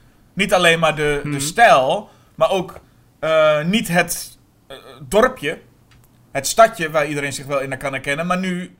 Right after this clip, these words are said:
Speaker 1: Hollywood. Hoe-, hoe-, hoeveel mensen zijn nou echt geïnteresseerd in het reilen en zeilen van Hollywood?
Speaker 2: Nou ja,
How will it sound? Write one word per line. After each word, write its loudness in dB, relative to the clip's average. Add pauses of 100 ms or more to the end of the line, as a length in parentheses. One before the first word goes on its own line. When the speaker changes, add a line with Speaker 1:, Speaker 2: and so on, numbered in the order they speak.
(220)
Speaker 1:
Hollywood. -4
Hoe-, -16 (140)
hoe-, -10
hoeveel -4
mensen -2
zijn 2
nou 0 (460)
echt 2
geïnteresseerd -6
in -8
het -4 (240)
reilen 0
en -4
zeilen -2
van -6
Hollywood? -6
Speaker 2:
Nou 0
ja, 2